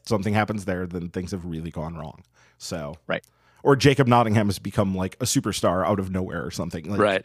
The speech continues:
Speaker 1: something completely unpredictable has happened.
Speaker 3: So, not
Speaker 1: So
Speaker 3: gonna happen.
Speaker 1: Right. So,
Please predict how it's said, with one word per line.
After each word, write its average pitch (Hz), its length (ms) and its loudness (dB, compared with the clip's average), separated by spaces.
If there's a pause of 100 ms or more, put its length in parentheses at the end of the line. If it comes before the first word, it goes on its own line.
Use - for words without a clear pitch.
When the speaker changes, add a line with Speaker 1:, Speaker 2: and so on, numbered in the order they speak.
(160)
Speaker 1:
something 160 220 4
completely 139 380 4
unpredictable 98 640 0
has 82 160 -4
happened. - 340 0 (300)
Speaker 3:
So, 120 120 0
not 127 80 4
Speaker 1:
So 170 100 0
Speaker 3:
gonna 98 100 2
happen. - 300 -4 (160)
Speaker 1:
Right. 139 200 4 (560)
So, 156 600 6